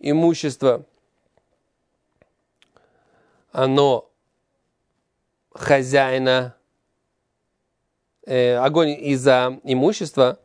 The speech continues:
Гаеш лав мамойну де бааль келеву. Этот огонь, он не является хозяином, не является имуществом хозяина собаки.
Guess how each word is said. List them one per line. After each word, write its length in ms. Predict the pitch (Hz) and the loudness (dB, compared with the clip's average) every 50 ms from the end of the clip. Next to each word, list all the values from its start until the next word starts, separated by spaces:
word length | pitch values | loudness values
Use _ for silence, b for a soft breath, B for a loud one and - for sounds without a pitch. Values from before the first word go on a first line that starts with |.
| b b b b b b b - | b b b b b b b 0
Гаеш 460 | 139 151 156 147 151 180 170 - - | 2 2 2 2 0 -2 -2 -4 -2
лав 260 | 131 131 139 156 165 | -2 0 0 0 0
мамойну 440 | 165 147 139 135 135 160 196 202 190 | 0 -2 -2 0 -2 0 0 0 0
де 140 | 165 175 170 | 0 0 2
бааль 440 | 160 156 151 160 196 202 196 - - - _ - | 2 2 4 2 2 0 -2 -6 -12 -20 _ -6
келеву. 500 | 165 202 262 339 311 254 165 226 - _ _ _ _ _ _ _ _ _ _ _ _ _ _ _ _ _ - | -4 -4 -2 -2 -2 -2 -4 -4 -8 _ _ _ _ _ _ _ _ _ _ _ _ _ _ _ _ _ -6
Этот 480 | 147 147 156 151 208 208 202 - - _ _ _ _ _ _ | -2 -2 0 0 0 -2 -2 -6 -14 _ _ _ _ _ _
огонь, 680 | - 175 180 151 131 135 127 113 107 113 135 - - - _ _ _ _ _ _ _ _ _ _ _ - | -2 -2 -2 -2 -2 0 0 0 0 -2 -4 -8 -12 -16 _ _ _ _ _ _ _ _ _ _ _ -8
он 300 | 143 139 139 135 131 127 | -6 -4 -4 -4 -4 -2
не 240 | 123 120 120 127 | -2 -2 -2 -2
является 840 | 156 160 147 135 117 107 104 104 107 107 - - - 147 156 175 180 - _ _ _ _ _ _ _ _ _ _ _ _ _ _ _ _ _ | -2 -2 -2 -2 -2 -2 -2 -2 -6 -8 -10 -6 -4 -2 -2 -2 -4 -10 _ _ _ _ _ _ _ _ _ _ _ _ _ _ _ _ _
хозяином, 1120 | _ - - - 151 147 143 139 131 131 123 117 113 113 113 113 120 127 147 165 202 226 - _ _ _ _ _ _ _ _ _ _ _ _ _ _ _ _ _ _ _ _ _ _ _ _ _ _ | _ -20 -2 2 2 2 2 0 -2 -2 -2 -2 0 -2 -4 -4 -2 -2 -2 -2 -4 -6 -12 _ _ _ _ _ _ _ _ _ _ _ _ _ _ _ _ _ _ _ _ _ _ _ _ _ _
не 140 | - 160 185 | -2 -2 0
является 420 | 175 147 135 131 131 131 - 165 | 0 0 0 -2 -2 -2 -2 -4
имуществом 760 | 160 - - 151 143 135 127 117 120 - 123 - - 147 147 147 | -4 -2 -2 -2 0 0 0 -2 -4 -6 -10 -4 -2 -2 0 0
хозяина 360 | 147 135 131 135 127 135 139 | 0 0 0 0 0 0 0
собаки. 480 | - 170 170 202 247 262 - - - | 0 2 2 2 2 0 -2 -6 -16